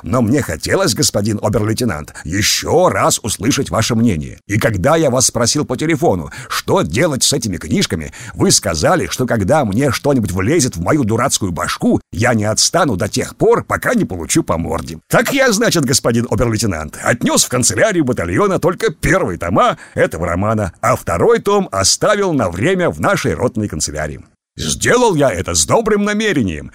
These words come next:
чтобы после того, как господа офицеры прочтут первый том, выдать им второй том, как это делается в библиотеке. Но вдруг пришло извещение об отправке,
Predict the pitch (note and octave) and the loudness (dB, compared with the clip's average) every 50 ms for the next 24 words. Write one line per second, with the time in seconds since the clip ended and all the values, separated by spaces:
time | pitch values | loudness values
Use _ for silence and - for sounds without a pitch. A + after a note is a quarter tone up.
0 | - - - - C3 C#3+ - - - F#3 - D#3+ D3+ B2 C#3 C3+ E3+ E3+ D3 C3 | -18 -10 -4 0 2 2 2 2 2 2 2 2 2 2 2 2 2 2 0 0
1 | G#2+ A#2+ A#2+ - - G2 G2+ C3+ C#3 B2 A2 G#2+ F2 - B2+ D3 D3 D#3 - - | 0 0 0 0 0 0 2 2 2 2 2 0 0 0 2 2 2 2 0 0
2 | G#2+ G#2+ - - - G#2+ F2+ - G2+ G#2+ - B3 A3 G3 E3+ - A#2+ F#2+ E2 D2+ | -2 0 0 0 -2 -2 -4 -2 0 2 2 2 2 2 0 0 0 -2 -2 -4
3 | - - - - - D3 G#3 C4 A#3 A3+ - - G#3+ F#3 D3+ - - - - A3 | -8 -12 -12 -8 -2 0 2 2 2 2 0 0 0 0 0 -2 -4 -2 0 2
4 | A#3+ F#3+ D#3 A#2 - F#2 D#2 C2+ - - A2 B2+ B2 - G2+ F2+ E2 D#2+ D#2 C3+ | 4 4 2 2 0 -4 -6 -6 -6 -2 -2 0 0 -2 -4 -4 -4 -2 0 0
5 | F#3+ G3+ F#3 F3 - - E3 B2+ - - D#2 E2 F2+ D3+ C3 F#2 F#2 D2 C#2+ - | 0 0 0 0 0 0 0 -2 -2 -4 -6 -2 -2 -2 -2 -2 -4 -6 -6 -6
6 | - D#2 C#2 - B1 G#1+ - - - _ _ _ _ _ _ _ - A#2 - D3+ | -6 -6 -6 -8 -12 -14 -16 -20 -20 _ _ _ _ _ _ _ -6 -2 0 2
7 | F#3 D3+ - C#3+ A3+ C4 - - - D#3+ D#3 - A#2+ D3 F#3 E3+ A#2+ F2+ F2+ G2 | 2 2 2 2 2 2 2 0 0 2 2 2 0 0 0 0 0 0 0 -2
8 | G2+ - - - F#3+ A#3+ A#3 A3 A3 A3 - F3 - - - - - F3 B2 G#2+ | -2 -2 -2 -2 0 0 0 0 0 0 0 0 -2 -2 -2 0 0 2 2 2
9 | F#2+ - - D2+ C2 | 0 -2 -4 -8 -8